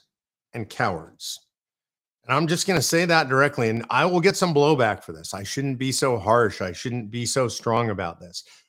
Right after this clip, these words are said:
But if they're gonna lie about me, if they're gonna lie about you, if they're gonna lie about what we stand for, if they're gonna lie about the framers of the Constitution, then I'm gonna call it out for what it is. And I'm gonna call a liar a liar and a coward a coward.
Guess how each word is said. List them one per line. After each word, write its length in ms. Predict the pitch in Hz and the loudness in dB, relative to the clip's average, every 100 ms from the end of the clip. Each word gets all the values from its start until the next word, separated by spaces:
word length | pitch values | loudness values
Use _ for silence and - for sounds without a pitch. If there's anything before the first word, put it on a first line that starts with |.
| _ | _
But 220 | 135 123 | -2 0
if 120 | 139 | 2
they're 120 | - 180 | 4 4
gonna 160 | 226 | 6
lie 380 | 185 127 143 190 | 4 6 6 6
about 400 | 170 139 147 147 | 4 4 4 4
me, 280 | 123 104 117 | -2 -2 -2
if 100 | 135 | -2
they're 120 | 131 | -2
gonna 120 | 123 | 0
lie 340 | 110 107 120 180 | 0 0 0 0
about 340 | 185 160 117 | 2 2 0
you, 180 | 107 104 | -2 -4
if 80 | 104 | -2
they're 140 | 120 | -4
gonna 120 | 113 | -2
lie 340 | 101 104 127 180 | -2 -2 -2 0
about 280 | 175 165 | 2 2
what 140 | 143 123 | 2 -6
we 100 | 123 | -8
stand 320 | - 107 98 | -4 -4 -4
for, 100 | 110 | -8
if 80 | 98 | -6
they're 120 | 110 | -4
gonna 200 | 110 101 | -2 -2
lie 400 | 95 101 123 175 | -4 -4 -2 -2
about 260 | 190 165 123 | 2 0 0
the 60 | |
framers 480 | 107 135 143 139 110 | -4 -2 0 -2 -4
of 60 | 113 | -8
the 80 | |
Constitution, 800 | 107 117 107 - 156 151 127 110 - _ _ _ | -4 -4 -4 -8 -6 -4 -4 -6 -8 _ _ _
then 100 | 123 | 0
I'm 80 | 139 | 2
gonna 140 | 202 | 2
call 240 | 196 185 185 | 4 4 6
it 80 | 139 | 4
out 320 | 127 131 - | 2 0 -4
for 120 | 139 | 0
what 160 | 127 139 | 2 4
it 80 | |
is. 300 | 208 190 95 | 4 2 -2
And 140 | 104 107 | -6 -4
I'm 80 | 120 | -2
gonna 100 | 127 | -2
call 320 | - 120 107 | -2 0 0
a 20 | |
liar 380 | 101 110 135 185 | 2 4 4 2
a 100 | 170 | 0
liar 380 | 127 104 107 151 | 0 0 -2 -4
and 140 | 117 | -6
a 60 | 104 | -8
coward 440 | - 101 104 123 | -6 -2 -2 -4
a 60 | 123 | -6
coward. 400 | - 190 101 | -4 -2 -4